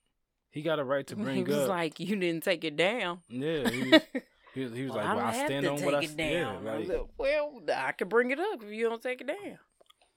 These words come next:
Speaker 1: Yeah, and, but he wa-, he wasn't saying it for, like, he was saying he hoped, you know what I mean? Know what I mean? He was just coming from a space of him being a football player, him
Speaker 2: Mm-hmm.
Speaker 1: seeing how insensitive it was. Um, and then it's like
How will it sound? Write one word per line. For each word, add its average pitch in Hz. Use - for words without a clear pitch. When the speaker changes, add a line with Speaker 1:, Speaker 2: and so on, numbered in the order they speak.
Speaker 1:
Yeah, 139
and, 147
but 160
he 185
wa-, 185
he 190
wasn't 190
saying 156
it 131
for, 110
like, 127
he 131
was 196
saying 131
he 131
hoped, 160
you 120
know 123
what 127
I -
mean? 110
Know 120
what 120
I -
mean? 131
He 135
was 127
just 123
coming 127
from 123
a -
space 127
of 113
him 196
being 156
a 131
football 117
player, 113
him 151
Speaker 2:
Mm-hmm. 143
Speaker 1:
seeing 135
how 120
insensitive 113
it 107
was. 104
Um, 104
and 143
then 156
it's 147
like 135